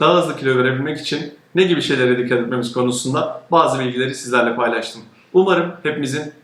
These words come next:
keyif alarak dinleyeceği, keyif alarak izleyeceği bir video olmuştur. Videoyu beğendiyseniz beğen butonuna, abone değilseniz ve bana destek olmak için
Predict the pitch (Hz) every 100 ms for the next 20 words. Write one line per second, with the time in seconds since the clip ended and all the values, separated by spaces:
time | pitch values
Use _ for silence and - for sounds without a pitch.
0 | - 156 170 156 143 120 127 120 120 117
1 | - - 165 180 185 170 160 135 127 123
2 | 147 143 117 113 113 113 - 180 - _
3 | _ _ 139 151 185 185 185 185 185 175
4 | 175 - - _ 123 117 113 117 123 123
5 | 123 127 - - 190 185 175 156 135 127
6 | 120 117 139 180 147 - 127 120 117 110
7 | -